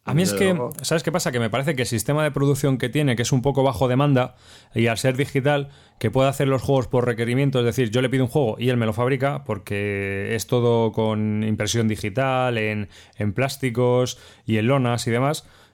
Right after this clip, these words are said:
Speaker 1: pues, eh, puede, puede ir añadiendo al catálogo sin tener una necesidad de tener un almacén con un stock, ¿no? de cajas y cajas, ¿eh? Sino que él simplemente necesita los soportes.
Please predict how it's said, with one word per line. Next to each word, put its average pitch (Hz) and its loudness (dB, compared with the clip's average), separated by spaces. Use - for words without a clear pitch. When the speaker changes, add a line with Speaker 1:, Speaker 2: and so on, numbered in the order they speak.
Speaker 1:
pues, - -4
eh, 101 -8
puede, 131 2
puede 147 4
ir 160 4
añadiendo 156 2
al 143 0
catálogo 156 0
sin 123 2
tener 135 0
una 147 4
necesidad 143 0
de 131 0
tener 139 2
un 135 4
almacén 139 2
con 120 2
un 131 4
stock, 156 0
¿no? 147 2
de 123 2
cajas 143 -4
y 135 -4
cajas, 160 -4
¿eh? 147 0
Sino 117 2
que 120 0
él 123 2
simplemente 143 2
necesita 135 2
los 143 0
soportes. 113 -2